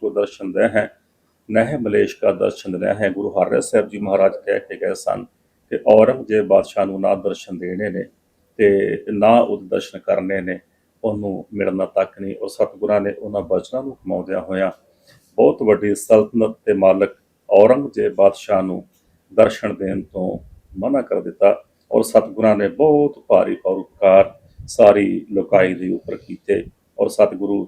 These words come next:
ਤਿੰਨ ਸਾਲ ਅੱਠ ਮਹੀਨੇ ਤੇ ਕੋਈ ਦਿਨ ਗੁਰਤਾ ਗੱਦੀ ਤੇ ਬਿਰਾਜਮਾਨ ਰਹੇ ਤੇ ਸੱਚਖੰਡ ਧੰਨ ਗੁਰੂ ਹਰਿਕ੍ਰਿਸ਼ਨ ਸਾਹਿਬ ਜੀ ਮਹਾਰਾਜ ਬਿਆਨਾ ਕਰ ਗਏ। ਉਹਨਾਂ ਸਤਿਗੁਰਾਂ ਦਾ ਅਸ਼ਟਮ ਬਲਬੀਰਾ ਸਤਿਗੁਰੂ ਧੰਨ ਗੁਰੂ ਹਰਿਕ੍ਰਿਸ਼ਨ ਸਾਹਿਬ ਜੀ ਮਹਾਰਾਜ ਜੀ ਦਾ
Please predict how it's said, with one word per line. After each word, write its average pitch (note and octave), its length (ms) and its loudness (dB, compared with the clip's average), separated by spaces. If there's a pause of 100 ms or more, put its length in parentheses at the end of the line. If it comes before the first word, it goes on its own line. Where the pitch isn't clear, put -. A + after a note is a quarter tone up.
ਤਿੰਨ A#2 180 2
ਸਾਲ G2+ 360 2 (120)
ਅੱਠ G#2+ 220 0
ਮਹੀਨੇ F#2 380 -6
ਤੇ - 160 -14 (140)
ਕੋਈ B2 160 -4
ਦਿਨ F#2+ 280 -2 (500)
ਗੁਰਤਾ G#2 280 -2
ਗੱਦੀ F#2+ 320 -6
ਤੇ - 180 -10
ਬਿਰਾਜਮਾਨ F#2 560 -2
ਰਹੇ G2 240 2 (420)
ਤੇ G2 380 -2
ਸੱਚਖੰਡ F#2 720 -4 (180)
ਧੰਨ F#2 240 -4
ਗੁਰੂ F#2 180 -12
ਹਰਿਕ੍ਰਿਸ਼ਨ - 480 -4
ਸਾਹਿਬ F#2 240 -8
ਜੀ - 200 -20
ਮਹਾਰਾਜ F2+ 460 -4 (100)
ਬਿਆਨਾ F#2 260 -4
ਕਰ - 240 -10
ਗਏ। G2 180 -6 (440)
ਉਹਨਾਂ D3+ 180 -6
ਸਤਿਗੁਰਾਂ F#2 520 -2
ਦਾ F#2+ 280 0
ਅਸ਼ਟਮ B2 300 -4
ਬਲਬੀਰਾ F#2 380 -4
ਸਤਿਗੁਰੂ F2+ 640 -10
ਧੰਨ F2+ 240 -4
ਗੁਰੂ G2 220 -16 (100)
ਹਰਿਕ੍ਰਿਸ਼ਨ F#2 380 -10
ਸਾਹਿਬ F2 260 -8 (100)
ਜੀ F2+ 60 -14
ਮਹਾਰਾਜ F2+ 380 -6 (120)
ਜੀ A2+ 140 -14
ਦਾ G2 200 -8